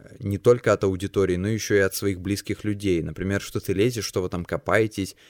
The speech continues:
всё равно мы никогда не узнаем, где правда. Чей-то дворец, например. И, конечно, для владельцев дворца такое мнение народа и их такой абсентеизм, позиция гражданского неучастия, она очень удобна,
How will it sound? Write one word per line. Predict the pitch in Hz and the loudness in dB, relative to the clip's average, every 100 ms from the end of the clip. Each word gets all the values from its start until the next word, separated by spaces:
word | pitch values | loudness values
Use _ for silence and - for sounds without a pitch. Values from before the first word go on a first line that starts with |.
| - _ | -20 _
всё | - 104 | -6 -2
равно | 95 87 98 120 | 0 0 0 0
мы | 104 95 95 | 0 0 0
никогда | 90 85 85 95 | -2 -6 -2 -2
не | 101 | 0
узнаем, | 90 87 104 107 92 | -4 0 0 0 -2
где | 82 92 | -2 -2
правда. | - 98 80 71 62 - _ _ _ | 2 2 2 -2 -10 -14 _ _ _
Чей-то | - 104 98 | -2 -2 -2
дворец, | 90 95 90 - - | 0 0 2 -2 -6
например. | - 76 78 - - _ _ _ _ _ _ | -10 -8 -8 -10 -18 _ _ _ _ _ _
И, | - | -10
конечно, | - 110 139 - 127 98 | -4 0 0 2 0 2
для | 104 | 0
владельцев | 98 101 107 170 - 104 | 2 2 4 2 0 -6
дворца | 92 85 - 113 139 | -2 -2 2 4 4
такое | - 98 117 107 | 4 -2 2 4
мнение | 95 98 120 123 104 95 | 2 0 0 0 0 0
народа | 92 95 139 131 95 | 0 2 2 4 2
и | 87 98 | 2 -2
их | 104 107 101 - - - | -4 -4 -6 -12 -18 -12
такой | 87 - 95 | -10 0 0
абсентеизм, | - - - 95 - 101 151 127 95 | 2 -2 -4 -4 -2 -2 0 -2 -2
позиция | 95 92 101 - 85 | -4 -4 -4 0 0
гражданского | 85 87 95 92 95 | 0 -2 -4 -4 -6
неучастия, | 87 90 - 151 - 104 87 - - _ - | -6 -4 0 0 0 2 2 0 -14 _ -20
она | - 104 131 | -4 0 2
очень | 127 113 | 2 -2
удобна, | 107 127 123 87 80 | 2 4 4 2 -4